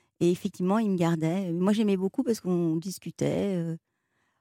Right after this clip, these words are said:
Bon, je sais pas si maintenant, aujourd'hui, on laisserait, euh, ses en-, ses, sa jeune petite fille avec, euh, comme ça, euh,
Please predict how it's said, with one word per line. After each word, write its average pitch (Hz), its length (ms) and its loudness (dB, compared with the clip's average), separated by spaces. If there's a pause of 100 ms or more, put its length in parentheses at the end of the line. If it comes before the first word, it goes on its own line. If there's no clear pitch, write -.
(120)
Bon, 170 160 2
je 170 180 -8
sais 202 140 0
pas 233 120 0
si 214 140 -6
maintenant, 190 320 0
aujourd'hui, 180 480 0
on 170 80 2
laisserait, 160 600 -2
euh, 156 40 -4
ses 156 260 -4
en-, 156 220 -2
ses, 156 240 -4
sa 139 360 -4
jeune 175 280 0 (540)
petite - 300 -12
fille 208 420 -6 (500)
avec, 156 400 -4
euh, 151 320 -4
comme 147 220 -4
ça, 170 140 -6
euh, 160 440 -8